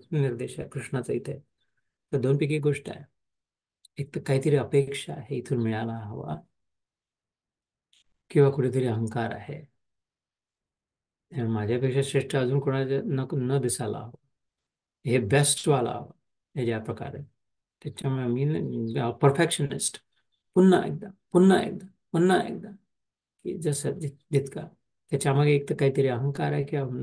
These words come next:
म्हणजे मग मला number वन मिळेल, Prize मिळेल,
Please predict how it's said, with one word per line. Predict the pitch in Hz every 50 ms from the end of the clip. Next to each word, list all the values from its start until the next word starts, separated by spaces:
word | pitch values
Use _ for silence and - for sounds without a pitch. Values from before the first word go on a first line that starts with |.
| 131 127 123
म्हणजे | 120 123 123 127 131 143
मग | 151 151 156 139
मला | 139 139 139 151 160 165 -
number | - 151 151 165 170 175
वन | 170 180 180
मिळेल, | 185 190 196 202 208 196 - - _ _ _ _ _ _ _ _ _ - - _ _ _ _ -
Prize | - 170 175 175 185
मिळेल, | 185 185 185 180